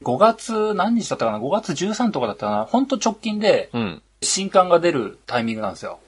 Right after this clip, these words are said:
Speaker 2: あ、そうなんですね。
Speaker 1: まあ、なのでやったっていうのもあるんですけども。
Speaker 2: ほうほうほう。
Speaker 1: で、その漫画のやつが今回で、今回で何巻だ？十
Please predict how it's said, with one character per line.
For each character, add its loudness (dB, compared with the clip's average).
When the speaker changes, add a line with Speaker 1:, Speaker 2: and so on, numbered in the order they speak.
Speaker 2:
あ、 6
そ 0
う 0
な -2
ん -12
で -20
す -12
ね。 -2
Speaker 1:
ま -4
あ、 -2
な 6
の 0
で 2
や 4
っ -4
た 0
っ -2
て -14
い -12
う -12
の -12
も -2
あ 0
る -4
ん -8
で -18
す -18
け -14
ど -10
も。 0
Speaker 2:
ほ 6
う 4
ほ -4
う -8
ほ -12
う。 -16
Speaker 1:
で、 8
そ 2
の 6
漫 4
画 6
の 2
や 4
つ -6
が 6
今 2
回 2
で、 0
今 -4
回 2
で -2
何 -2
巻 -4
だ？ -4
十 -6